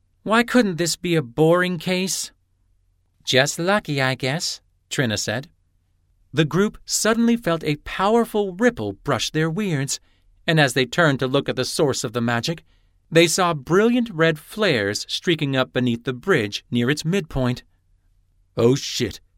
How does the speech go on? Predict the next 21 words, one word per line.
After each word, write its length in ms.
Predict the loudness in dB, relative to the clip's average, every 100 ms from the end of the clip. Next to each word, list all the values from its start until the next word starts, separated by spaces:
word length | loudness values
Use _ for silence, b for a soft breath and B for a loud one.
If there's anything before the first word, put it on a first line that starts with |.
| _ _ _
that's 200 | 0 0
a 100 | -4
red 260 | -2 -4
flare. 460 | -6 -4 -2 -4 -12 _ _ _ _ _ _ _ 0
Red 420 | 2 4 0 -8 -4
is 180 | -4 -4
bad." 520 | -2 -2 -2 -8 -18 _ _ _ _ _ _ _ _
Red 460 | 0 2 4 0 -8 _ _ _
either 280 | 0 2 2
meant 240 | 2 0
mortal 440 | 0 2 2 0
danger 480 | 0 0 0 -2 -4 -2
imminent, 400 | 0 0 -4 -12 _ _
hostiles 580 | -2 0 0 -2 -6 -6
sighted, 460 | -4 -2 0 -2 -8 _ _
or 160 | 0 0
some 360 | 2 0 0 0
mix 360 | 0 -2 -4
of 120 | -4
the 100 | -6
two. 400 | -4 -2 -2 -2